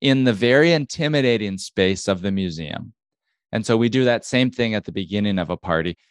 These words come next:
just to give some conversational momentum to get people comfortable speaking. So that's a green level icebreaker.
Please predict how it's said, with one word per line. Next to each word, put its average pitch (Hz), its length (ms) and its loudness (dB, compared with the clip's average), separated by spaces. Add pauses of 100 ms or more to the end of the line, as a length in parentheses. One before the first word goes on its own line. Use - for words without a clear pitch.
(120)
just 185 300 0
to 175 80 -4
give 147 260 -2
some 120 200 -6
conversational 113 760 -2
momentum 131 580 -2
to 117 100 -6
get 123 200 0
people 110 240 0
comfortable 98 800 -2 (160)
speaking. - 580 -12 (280)
So - 140 -4
that's 147 200 2
a 156 80 0
green 139 480 0
level 110 280 2
icebreaker. 92 540 -4